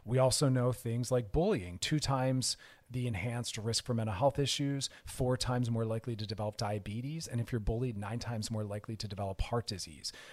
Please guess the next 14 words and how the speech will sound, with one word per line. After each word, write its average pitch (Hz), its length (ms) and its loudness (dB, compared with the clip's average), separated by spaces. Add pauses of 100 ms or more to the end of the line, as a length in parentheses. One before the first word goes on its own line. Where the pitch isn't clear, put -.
We're 143 120 0
using 180 340 0
a 143 60 -4
trauma-informed 107 880 -2
model. 92 440 -10 (160)
We 120 100 -4
now 131 220 0
know 135 160 2
that 113 180 -4
trauma 123 500 4
is 101 200 -4
the 104 120 -6
gateway 98 460 -8
drug. - 380 -12